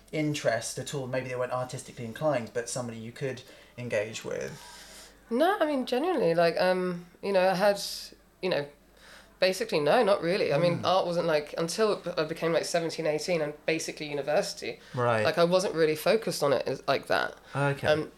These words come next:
Speaker 2: but it was very much, I d-, very much decided early on that I wasn't good enough. I'm, like, a perfectionist. I like to win at things.
Speaker 1: Right.
Speaker 2: Um, so, you know, when you realise there's so many artists and they're so brilliant,
Speaker 1: Mm.
Speaker 2: and you can never, you could never be better than them.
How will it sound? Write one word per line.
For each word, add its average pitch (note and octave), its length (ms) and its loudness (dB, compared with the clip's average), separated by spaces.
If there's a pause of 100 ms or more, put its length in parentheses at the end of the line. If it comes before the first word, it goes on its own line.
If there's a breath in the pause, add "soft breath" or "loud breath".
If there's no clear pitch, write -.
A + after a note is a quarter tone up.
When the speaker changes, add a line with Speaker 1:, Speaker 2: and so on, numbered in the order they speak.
Speaker 2:
but F3+ 100 6
it F#3+ 80 4
was G#3+ 140 2
very B3 200 8
much, - 560 4
I F#3 60 4
d-, F3+ 140 0
very G#3 180 6
much G3+ 140 0
decided D#3+ 360 4
early D3+ 280 6
on D3 180 4
that C3+ 100 4
I D3 80 4
wasn't D3 420 2
good D3+ 140 6
enough. C#3 420 0
I'm, F#3+ 100 4
like, F#3+ 160 4
a E3+ 40 -10
perfectionist. E3+ 540 0
I D#3+ 40 6
like E3 200 4
to E3 100 -4
win D#3 200 4
at - 100 -2
things. A3+ 420 -2
Speaker 1:
Right. C#3+ 540 2
Speaker 2:
Um, F#3 180 4
so, F#3+ 440 4
you - 100 0
know, F3 120 6
when G3+ 120 4
you A3 100 4
realise G#3+ 300 6
there's E3 160 2
so F3+ 200 6
many E3+ 160 6
artists D#3 360 2
and D#3 120 2
they're D#3+ 120 2
so G3 420 2
brilliant, A#2+ 440 2
Speaker 1:
Mm. C#3 300 -2
Speaker 2:
and D#3+ 100 4
you D3+ 60 0
can F3+ 280 2
never, E3 300 4 (120)
you F3 120 -6
could F3+ 140 0
never F3+ 260 2
be D3+ 100 -6
better C#3+ 320 0
than B2 120 -4
them. A#2 200 -2